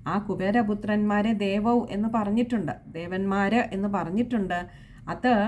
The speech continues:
കുബേരപുത്രന്മാർ ഇപ്പോൾ ചെയ്ത കർമ്മത്തിൻ്റെ നിലവാരം അനുസരിച്ചല്ല, അവരുടെ, അതിന്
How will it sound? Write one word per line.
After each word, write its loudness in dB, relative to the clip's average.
കുബേരപുത്രന്മാർ 2
ഇപ്പോൾ 0
ചെയ്ത 4
കർമ്മത്തിൻ്റെ 4
നിലവാരം 2
അനുസരിച്ചല്ല, -4
അവരുടെ, 0
അതിന് 6